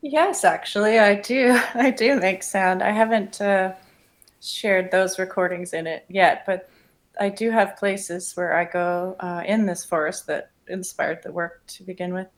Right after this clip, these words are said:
Um, there's a, a place where water bubbles up from the earth. It feels very special.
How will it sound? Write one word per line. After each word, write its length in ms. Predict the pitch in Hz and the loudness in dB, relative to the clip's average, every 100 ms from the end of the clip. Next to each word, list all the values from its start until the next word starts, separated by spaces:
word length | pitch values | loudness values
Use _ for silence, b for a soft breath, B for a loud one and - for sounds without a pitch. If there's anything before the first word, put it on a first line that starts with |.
| B B B B B B - | B B B B B B -6
Um, 760 | 202 196 196 190 185 185 202 - | -4 -4 -4 -4 -4 -6 -12 -10
there's 220 | - 196 185 | -6 -4 -2
a, 300 | 180 175 - | -2 -4 -2
a 100 | 196 | -4
place 340 | 196 226 226 | 0 0 0
where 120 | 220 196 | -2 0
water 300 | 180 185 196 | 2 2 2
bubbles 400 | 185 175 185 180 | 0 0 -2 0
up 280 | 170 - _ _ | 0 -2 _ _
from 260 | - 185 | -8 -6
the 120 | 180 165 | -6 -4
earth. 680 | 160 180 247 - - - _ _ | -4 -4 -6 -14 -20 -20 _ _
It 220 | 196 196 - | -12 -12 -14
feels 220 | - 202 185 | -10 -8 -2
very 200 | 180 180 | -2 -2
special. 640 | - 202 202 214 214 214 | -2 -2 2 2 2 -2